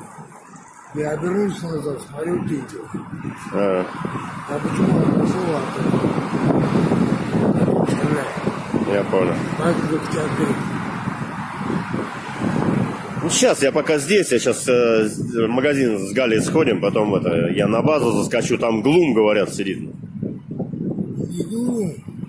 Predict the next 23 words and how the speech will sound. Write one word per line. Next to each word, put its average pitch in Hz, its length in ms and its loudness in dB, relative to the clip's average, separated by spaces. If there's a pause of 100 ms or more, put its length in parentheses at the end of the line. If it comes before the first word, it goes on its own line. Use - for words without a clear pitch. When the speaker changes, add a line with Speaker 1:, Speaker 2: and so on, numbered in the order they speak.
Speaker 2:
А 104 100 0
кто? 92 300 0 (800)
Speaker 1:
Там 165 340 -4
этот, 185 380 2 (180)
епта, - 360 -4 (1000)
здоровый, 185 560 4
как 170 220 0
он? - 340 -4 (1800)
Speaker 2:
Гром. 143 380 4 (180)
Speaker 1:
Гром, 196 520 2
епта. 143 220 -10
Speaker 2:
Ох, 123 240 2
нихуя 110 460 0
себе. - 260 -14 (1300)
Ну, 123 60 0
Speaker 1:
Ну, 160 60 6
Speaker 2:
щас. 202 300 4
Speaker 1:
так, - 80 -12
короче, 196 460 -2
они, 190 400 -4 (240)
я 180 140 -4
пока 180 320 -4
сидел, 208 460 0